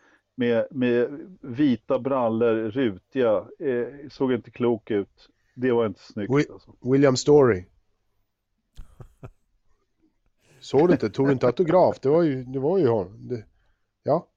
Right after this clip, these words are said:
Speaker 1: Aj fan, jag missade.
Speaker 2: Ja.
Speaker 1: Jag känner inte igen han under skidhjälmen.
Speaker 2: Nej, precis. Eh, Alfa Romeo för att vara bleka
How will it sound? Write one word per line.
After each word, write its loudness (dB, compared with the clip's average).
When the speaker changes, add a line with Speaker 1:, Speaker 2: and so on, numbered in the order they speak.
Speaker 1:
Aj -6
fan, -6
jag -2
missade. -2
Speaker 2:
Ja. -14
Speaker 1:
Jag -6
känner -2
inte -2
igen 0
han 0
under 2
skidhjälmen. -4
Speaker 2:
Nej, 0
precis. -8
Eh, 6
Alfa 0
Romeo 4
för -4
att -6
vara -2
bleka -4